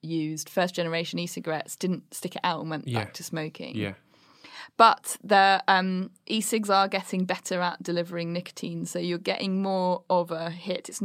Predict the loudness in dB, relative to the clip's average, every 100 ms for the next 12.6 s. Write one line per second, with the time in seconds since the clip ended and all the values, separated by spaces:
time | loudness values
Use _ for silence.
0 | -2 0 0 0 -4 -6 -4 -2 -2 -4
1 | -6 -4 -4 -2 -4 -4 -6 -6 -6 -10
2 | -10 -8 -8 -4 -4 -2 -6 -6 -12 -10
3 | -10 -12 _ -8 -4 -4 -2 0 -2 -2
4 | -4 -4 -4 -2 -2 0 0 0 0 0
5 | -2 -2 -4 -6 -4 -2 0 -2 -6 _
6 | _ _ _ _ _ -10 -6 -4 -4 -4
7 | -8 -8 -10 -2 2 2 2 0 -8 -16
8 | _ -8 -8 -16 -12 0 2 2 -2 -2
9 | 0 0 2 2 0 -2 0 2 2 -2
10 | 0 0 0 -2 -4 -16 _ _ _ _
11 | _ _ -4 0 2 4 4 4 2 0
12 | -2 -2 -2 -2 -2